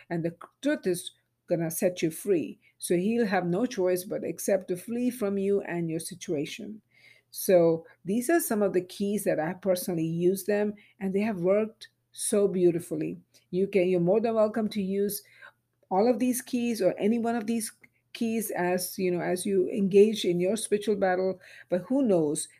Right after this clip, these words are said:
The Holy Spirit might give you a, a new set of weapons concerning your battle. The key is to listen to the Holy Spirit and then follow his lead.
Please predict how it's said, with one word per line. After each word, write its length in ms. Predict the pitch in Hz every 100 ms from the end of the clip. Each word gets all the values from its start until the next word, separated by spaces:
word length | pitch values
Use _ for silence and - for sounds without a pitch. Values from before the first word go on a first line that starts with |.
| -
The 80 | 180
Holy 220 | 196 226
Spirit 320 | - 214 208
might 240 | 180 190
give 160 | 175 196
you 200 | 202 190
a, 100 | 180 - - -
a 40 |
new 400 | 214 214 254 311
set 340 | 277 - 160 143
of 300 | 139 139 - _ _ -
weapons 680 | 156 170 - 127 127 - - _ _ _ _ _ _ _ _ _ _ _ -
concerning 520 | 202 190 202 185 185
your 120 | 185
battle. 480 | 170 175 180 - 170 _ _ _ -
The 80 | 170
key 240 | 220 226
is 120 | 233 226
to 120 | 185
listen 400 | 175 214 285 269
to 80 | 269
the 140 | 277
Holy 320 | 277 208 190
Spirit 400 | 180 - 175 165 180
and 180 | 190
then 140 | 175 180
follow 420 | - 175 170 180
his 260 | 185 180 185
lead. 440 | 185 185 -